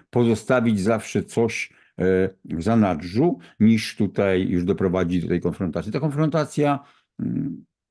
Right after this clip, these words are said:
idzie na niekorzyść Kaczyńskiego, na niekorzyść pisu, na niekorzyść Trybunału Konstytucyjnego. Jasno wskazuje, że Trybunał, e, no, trzeba zreformować,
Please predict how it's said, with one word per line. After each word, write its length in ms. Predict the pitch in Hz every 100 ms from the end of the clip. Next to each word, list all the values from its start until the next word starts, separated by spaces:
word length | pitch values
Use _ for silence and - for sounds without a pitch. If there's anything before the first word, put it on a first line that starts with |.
| _ _ _ _ _
idzie 280 | 135 131 135
na 120 | 131
niekorzyść 800 | 123 107 110 104 101 95 - _
Kaczyńskiego, 1040 | - 95 - 92 - - 101 95 101 101 -
na 100 | 82
niekorzyść 540 | 82 78 85 82 78
pisu, 460 | - 95 92 - 92 - -
na 100 | 156
niekorzyść 420 | 170 107 92 80
Trybunału 460 | 87 80 78 95 104
Konstytucyjnego. 1000 | 104 95 104 87 107 101 98 95 98 104 - _
Jasno 300 | 117 127 143
wskazuje, 540 | 110 113 110 104 110
że 140 | 92 98
Trybunał, 840 | 90 90 87 90 85 85 85 - -
e, 340 | - - - - _ _ _ _ -
no, 400 | 87 92 90 -
trzeba 680 | - - - 107 85 101 -
zreformować, 720 | - 101 104 110 113 110 87